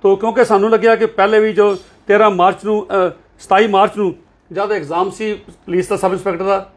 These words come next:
ਰਜੌਰੀ ਵਿੱਚ, ਭਦਰਵਾਹ ਦੇ ਵਿੱਚ ਬੱਚਿਆਂ ਨਾਲ ਇਸ ਤਰ੍ਹਾਂ ਕੀਤਾ ਗਿਆ, ਉਹਦੀ ਮੈਂ ਇਨਕੁਆਇਰੀ ਕਰਾ ਰਿਹਾ।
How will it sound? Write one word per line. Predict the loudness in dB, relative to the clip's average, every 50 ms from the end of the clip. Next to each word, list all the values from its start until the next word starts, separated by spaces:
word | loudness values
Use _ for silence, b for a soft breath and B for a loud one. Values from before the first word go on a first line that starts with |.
| _ -12
ਰਜੌਰੀ | -8 -6 -4 -2 0 2 2 2 2 2
ਵਿੱਚ, | 0 0 -2 -4 -12 _ _ _ _ _ -4 -2
ਭਦਰਵਾਹ | -2 0 0 0 2 2
ਦੇ | 0
ਵਿੱਚ | -2 -2
ਬੱਚਿਆਂ | -4 -4 -2 -2 -2
ਨਾਲ | 0 -2
ਇਸ | -2
ਤਰ੍ਹਾਂ | -2 -4 -4
ਕੀਤਾ | -4 -4 -4 -4
ਗਿਆ, | -2 -2 -2 -2 -2 -6 -14 _ _ _ _ _ _ _ b b b b b -6
ਉਹਦੀ | -6 -4 -2 0
ਮੈਂ | 0 0
ਇਨਕੁਆਇਰੀ | 0 2 2 2 2 2
ਕਰਾ | 2 2 2 4
ਰਿਹਾ। | 4 2 0